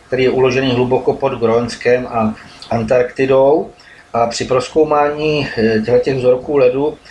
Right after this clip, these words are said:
zjistili ti pozorovatelé, že došlo, že vlastně tohle to byla nějaká úplně jedna z těch nejsilnějších zi-, nebo vůbec nejsilnější zjištěná erupce.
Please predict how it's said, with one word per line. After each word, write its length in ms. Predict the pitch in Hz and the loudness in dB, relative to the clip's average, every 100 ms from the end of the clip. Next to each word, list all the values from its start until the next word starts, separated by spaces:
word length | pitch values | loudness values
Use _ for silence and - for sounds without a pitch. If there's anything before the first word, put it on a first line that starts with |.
| - - - | -20 -20 -6
zjistili 640 | 107 107 - 127 131 147 | -4 -4 -2 2 2 0
ti 80 | - | -4
pozorovatelé, 760 | - 123 139 139 139 139 139 135 | -6 0 2 4 2 2 2 2
že 100 | 139 | 0
došlo, 580 | 131 - 147 139 147 - _ _ - - - - 107 | 0 0 2 2 2 -4 _ _ -20 -20 -20 -12 -4
že 180 | 110 | 2
vlastně 320 | 135 135 - 143 - _ | 2 2 -2 -8 -10 _
tohle 240 | - 127 143 | -4 0 0
to 140 | 147 | 0
byla 180 | 143 143 | 0 0
nějaká 360 | 139 139 143 - | 0 0 -2 -2
úplně 300 | 139 139 135 - - | -2 -2 -4 -8 -12
jedna 180 | 123 135 | -4 -4
z 60 | - | -4
těch 180 | 127 | -4
nejsilnějších 800 | 127 135 - 151 151 143 - 135 | -2 -2 0 -2 -2 -4 -4 -6
zi-, 120 | 127 117 | -8 -8
nebo 160 | 113 117 | -6 -2
vůbec 260 | 110 120 | 0 0
nejsilnější 720 | 123 143 - 170 131 110 - 107 | -2 -4 0 0 0 -4 -4 -4
zjištěná 480 | 110 - 127 123 117 | -4 -2 0 0 0
erupce. 640 | 113 110 - 117 127 | -2 -4 -2 0 0